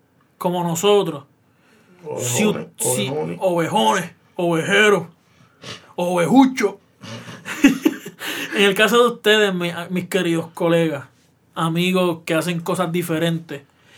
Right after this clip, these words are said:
Speaker 1: en el caso de ustedes que han sido marginados, que han sido tildados por la iglesia, ustedes sigan trabajando. Porque la, la misma gente se va a dar cuenta que si usted sigue trabajando,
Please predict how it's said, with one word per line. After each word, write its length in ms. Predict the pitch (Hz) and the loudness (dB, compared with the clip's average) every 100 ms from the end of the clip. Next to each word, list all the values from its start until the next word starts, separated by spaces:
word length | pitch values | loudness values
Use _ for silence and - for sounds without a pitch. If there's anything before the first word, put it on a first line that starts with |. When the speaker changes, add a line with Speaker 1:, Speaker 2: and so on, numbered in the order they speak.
| - _ | -20 _
Speaker 1:
en 80 | 175 | -6
el 100 | 175 | -4
caso 240 | 170 185 214 | -2 -2 -2
de 60 | 220 | -4
ustedes 420 | - 208 220 214 | -4 -2 0 -2
que 100 | - | -2
han 120 | 185 170 | -2 -2
sido 280 | 202 196 | 0 0
marginados, 680 | 196 185 170 170 185 185 180 | 0 0 -2 0 0 0 0
que 100 | 175 | -2
han 80 | 165 | -6
sido 280 | 170 196 190 | -2 0 -2
tildados 560 | - 175 165 170 185 185 | -4 -6 -2 2 2 2
por 160 | 190 | 0
la 80 | 180 | 0
iglesia, 580 | 170 180 190 180 170 165 _ _ _ _ _ _ _ _ - | 2 2 0 -2 -6 -8 _ _ _ _ _ _ _ _ -12
ustedes 380 | 170 202 202 | -6 0 0
sigan 300 | 202 214 208 | 0 -6 -6
trabajando. 680 | 185 185 170 180 175 151 113 _ _ _ _ _ _ _ _ _ _ - | -2 0 2 0 -2 -10 -14 _ _ _ _ _ _ _ _ _ _ -6
Porque 640 | 180 170 170 170 160 156 | -4 -2 -2 0 2 0
la, 220 | 156 131 - | 0 -4 -8
la 200 | 202 175 | -4 -2
misma 280 | 175 214 233 | -2 -2 -4
gente 200 | 233 233 | -4 -4
se 100 | 202 | -2
va 100 | 214 | 0
a 100 | 220 | 0
dar 80 | 214 | -2
cuenta 380 | 240 233 226 185 | -4 -4 -2 -2
que 140 | 175 | -2
si 420 | 165 175 170 160 - _ _ _ _ - | -4 -4 -4 -6 -10 _ _ _ _ -8
usted 360 | 165 - 214 | -6 -2 -2
sigue 260 | 214 233 226 | -2 -2 -2
trabajando, 720 | 226 226 226 233 202 165 - | 0 2 0 0 -4 -8 -8